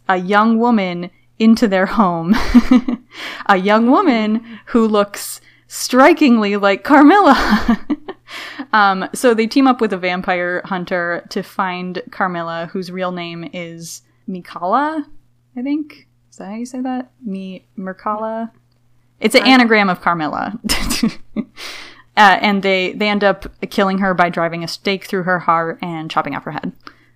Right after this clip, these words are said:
Speaker 1: So bummer about that.
Speaker 2: Yeah.
Speaker 1: But yeah.
Speaker 2: Damn, that is a bummer.
Speaker 1: I know, yeah.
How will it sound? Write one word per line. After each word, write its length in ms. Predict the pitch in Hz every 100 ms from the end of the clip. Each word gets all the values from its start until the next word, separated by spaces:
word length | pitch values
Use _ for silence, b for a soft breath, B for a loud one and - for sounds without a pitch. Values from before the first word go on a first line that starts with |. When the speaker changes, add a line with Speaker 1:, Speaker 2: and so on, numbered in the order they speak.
| _
Speaker 1:
So 200 | - 165
bummer 380 | 160 151 175 - -
about 240 | 190 - -
that. 220 | - - - _ - _ -
Speaker 2:
Yeah. 500 | 220 226 208 180 175 _ _ -
Speaker 1:
But 100 | 247
yeah. 220 | 359 -
Speaker 2:
Damn, 80 | 214
that 120 | 233
is 140 | 262
a 60 | 208
bummer. 540 | 175 180 180 175 180 175 _ _ B B B
Speaker 1:
I 140 | 269 285
know, 320 | 302 302 269
yeah. 480 | 254 254 247 233